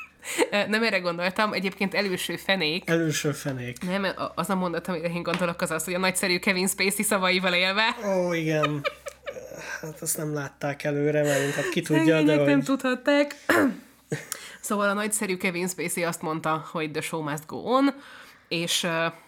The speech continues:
Speaker 1: Striker
Speaker 2: Igen.
Speaker 1: elsőre. Ö, Striker beajánlja Burke-öt, ö, Lisander szerepére. Ha jól értem, ezen a ponton már csak faszkardozásból, ugye? Mert hogy ott ő béna és megalázó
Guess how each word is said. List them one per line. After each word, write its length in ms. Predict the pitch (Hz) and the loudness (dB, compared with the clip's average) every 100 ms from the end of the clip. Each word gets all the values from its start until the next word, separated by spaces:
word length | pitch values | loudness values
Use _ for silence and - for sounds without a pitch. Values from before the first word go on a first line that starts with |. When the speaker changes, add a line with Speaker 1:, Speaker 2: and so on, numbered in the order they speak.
| _ _ _ - - | _ _ _ -20 -18
Speaker 1:
Striker 680 | - - 160 143 - 135 139 - _ _ _ _ _ | -10 -2 0 0 -4 -8 -8 -14 _ _ _ _ _
Speaker 2:
Igen. 460 | - 170 135 127 127 | -8 -4 -4 -6 -8
Speaker 1:
elsőre. 600 | - 175 170 165 143 160 - - - - - | -6 -4 -4 -6 -4 -6 -8 -20 -20 -18 -6
Ö, 300 | 175 175 170 | -2 0 -2
Striker 640 | - - 202 185 - 165 160 | -2 0 0 0 -2 -2 -2
beajánlja 880 | 151 156 151 143 139 139 139 139 - - | -4 -2 -2 -2 -2 -2 -2 -2 -8 -14
Burke-öt, 680 | 147 147 143 - 139 139 - - _ - | -8 -4 -6 -4 -6 -6 -10 -12 _ -12
ö, 180 | 143 | -8
Lisander 420 | 135 139 139 127 - | -8 -6 -6 -6 -8
szerepére. 680 | - 202 214 220 208 208 208 - - - - _ | -6 -6 -6 -2 0 0 -4 -20 -20 -20 -20 _
Ha 180 | - 208 | -6 -2
jól 180 | 226 254 | 2 2
értem, 320 | 240 - 220 | 2 0 -4
ezen 180 | 220 226 | -2 -2
a 60 | |
ponton 380 | 220 220 220 233 | 0 -2 0 0
már 240 | 220 220 214 - | 2 0 -2 -4
csak 180 | 214 | -6
faszkardozásból, 920 | - 220 - 180 156 151 151 151 156 151 | -4 -4 -2 -4 -4 -6 -6 -6 -8 -10
ugye? 320 | 170 190 147 | -6 -4 -4
Mert 300 | 147 143 - | -4 -6 -6
hogy 180 | 165 156 | -8 -8
ott 180 | 156 | -8
ő 80 | 165 | -8
béna 300 | 156 170 170 | -6 -4 -4
és 200 | 156 151 | -4 -6
megalázó 580 | - 147 139 127 139 131 | -8 -4 -4 -4 -6 -8